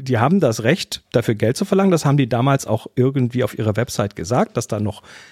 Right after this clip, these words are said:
was kommt, wenn dann die Luftkostenvereinbarung, Luftfahrtkostenvereinbarung irgendwie angepasst ist, weil das war damals relativ neu alles.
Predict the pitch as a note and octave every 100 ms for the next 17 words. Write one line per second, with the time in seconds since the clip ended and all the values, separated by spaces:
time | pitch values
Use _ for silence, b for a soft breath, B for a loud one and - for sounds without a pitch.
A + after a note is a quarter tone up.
0 | B B A2+ - - E3+ C4+ - C#3 D3
1 | B2+ B2 A#2+ A2 G#2 G2+ B _ _ B
2 | B C3 F3+ - D3 D3+ - - C#3 C#3
3 | C#3 C#3 C#3 C3+ C3 - C#3+ A#2 C3+ B2+
4 | B2+ B2+ C3 C#3+ - C#3 - D3 - C3
5 | C3+ B2+ A#2+ A2+ B2 A2 A#2 A#2 F#3+ G3+
6 | - F#3 - A3 - D#3 B2 B2 B2+ B2
7 | B2 A2+ G#2+ G2+ - G2 D3+ D#3 F3 F#3+
8 | G3